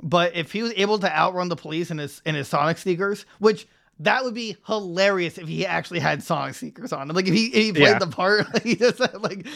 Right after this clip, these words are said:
Speaker 1: Sonic sneakers, you know.
Speaker 2: He
Speaker 1: Uh,
Speaker 2: just came in shirtless with, like, the red pants on and the shoes or whatever.
Speaker 1: They would, <sighs> or it'd be another great,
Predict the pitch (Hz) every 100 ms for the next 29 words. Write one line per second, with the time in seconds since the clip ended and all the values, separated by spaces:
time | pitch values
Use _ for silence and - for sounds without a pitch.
0 | 277 240 - 208 196 208 170 214 196 190
1 | 190 156 180 165 165 185 - - - -
2 | - 170 165 156 143 160 156 151 151 -
3 | 123 127 139 131 127 - 131 139 135 127
4 | 135 127 123 127 - 120 117 - 143 123
5 | 123 120 117 127 131 - 120 120 123 127
6 | 127 123 123 123 120 120 - _ _ _
7 | 190 214 247 - - - - 196 220 226
8 | 220 269 370 190 208 220 170 170